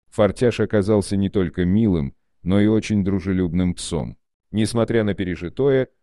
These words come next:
он радуется человеческому обществу и с удовольствием резвится вместе с волонтерами. Только посмотрите на эту милую мордашку. Его просто не узнать.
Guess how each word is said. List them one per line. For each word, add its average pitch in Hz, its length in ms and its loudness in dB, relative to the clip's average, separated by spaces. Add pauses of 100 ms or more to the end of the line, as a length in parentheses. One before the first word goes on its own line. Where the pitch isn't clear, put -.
(140)
он 127 160 2
радуется 127 480 2
человеческому 110 880 0
обществу 104 600 -4 (220)
и 107 100 0
с 104 100 -2
удовольствием 110 680 0
резвится 107 540 -2
вместе 104 440 -4
с 87 120 -10
волонтерами. 95 760 -4 (400)
Только 107 300 -2
посмотрите 104 680 -2
на 92 140 0
эту 92 200 0
милую 90 400 0
мордашку. 92 720 -2 (380)
Его 98 240 2
просто 98 380 -2
не 98 120 2
узнать. 87 540 -2